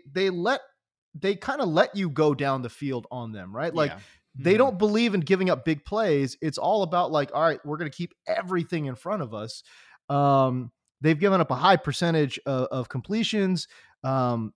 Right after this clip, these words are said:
Speaker 1: they're not rushing the pa-, I mean, especially not with Rashawn Gary out. They're not rushing the passer, passer very well. Clean pockets for Dak. I, I just felt like, look, all the ingredients were there for ha-, for him to have a great game, and he had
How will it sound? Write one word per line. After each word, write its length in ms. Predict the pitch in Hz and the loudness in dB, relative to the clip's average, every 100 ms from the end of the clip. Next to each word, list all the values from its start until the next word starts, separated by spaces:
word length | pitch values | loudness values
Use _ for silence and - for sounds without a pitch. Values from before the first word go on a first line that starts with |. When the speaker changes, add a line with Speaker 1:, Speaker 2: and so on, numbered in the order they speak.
| - | -10
Speaker 1:
they're 140 | 135 127 | -6 0
not 240 | 156 185 | 0 2
rushing 260 | 185 170 160 | 0 0 -4
the 60 | |
pa-, 340 | 170 156 135 123 | -2 -4 -4 -6
I 80 | 127 | -4
mean, 140 | 135 | -4
especially 360 | 127 - 214 156 | -4 -4 -2 0
not 200 | 147 156 | 2 2
with 140 | 139 120 | 0 -4
Rashawn 340 | 120 147 123 | -4 -4 -2
Gary 340 | 123 147 104 | -4 -4 -4
out. 180 | 95 110 | -4 -6
They're 80 | 120 | 0
not 240 | 156 202 | 2 2
rushing 260 | 165 156 143 | 2 0 -2
the 60 | 127 | -6
passer, 400 | 123 123 - 120 - | -6 -8 -10 -12 -4
passer 340 | 131 120 120 | -4 -4 -10
very 240 | 107 113 | -8 -8
well. 380 | 101 110 120 120 - - _ - | -8 -6 -6 -6 -10 -20 _ 2
Clean 240 | 196 233 | 4 6
pockets 400 | 214 196 180 175 | 8 8 6 -2
for 120 | - | -4
Dak. 340 | 143 151 156 147 | 2 4 4 2
I, 120 | 156 | 0
I 100 | 185 | 0
just 140 | 208 - | -2 0
felt 160 | 214 | 0
like, 200 | 185 165 - _ | 4 2 0 _
look, 220 | 175 135 - _ _ _ - | -2 -2 -6 _ _ _ 4
all 200 | 185 226 | 6 6
the 100 | 233 | 4
ingredients 440 | 175 196 185 151 | 4 2 2 0
were 100 | 151 | -2
there 240 | 139 165 | 2 2
for 160 | 151 147 | 2 -2
ha-, 240 | 151 131 - _ | 0 -2 -6 _
for 100 | 151 | 0
him 180 | 160 156 | 0 0
to 60 | |
have 160 | 151 139 | 0 -2
a 60 | |
great 420 | 110 113 131 185 160 | -6 -6 -4 -4 -2
game, 420 | 190 202 208 190 _ _ _ _ | -2 0 -2 -4 _ _ _ _
and 160 | 170 170 | -4 0
he 60 | 190 | 2
had 240 | 208 | 2